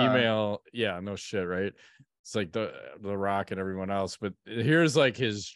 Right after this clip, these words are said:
regimen of shit. I don't even know what all this is, but it says I G F dash one L R. I've been taking this for a year. C J C with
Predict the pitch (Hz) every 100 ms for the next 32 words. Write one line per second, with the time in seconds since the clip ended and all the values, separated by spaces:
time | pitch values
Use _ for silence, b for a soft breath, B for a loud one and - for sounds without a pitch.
0 | - - 117 120 127 113 104 95 85 -
1 | - 104 - 92 117 170 160 135 131 123
2 | 107 107 117 113 120 117 113 - 113 117
3 | 113 - b b _ 117 110 - 117 104
4 | 98 B _ _ - 117 135 113 131 123
5 | 113 123 110 _ 113 107 110 110 104 123
6 | 123 117 107 107 120 123 120 139 120 113
7 | 127 117 110 107 107 - 107 104 107 107
8 | 110 110 - _ _ _ _ _ _ -
9 | - 147 156 123 143 135 117 - 127 131
10 | 117 104 95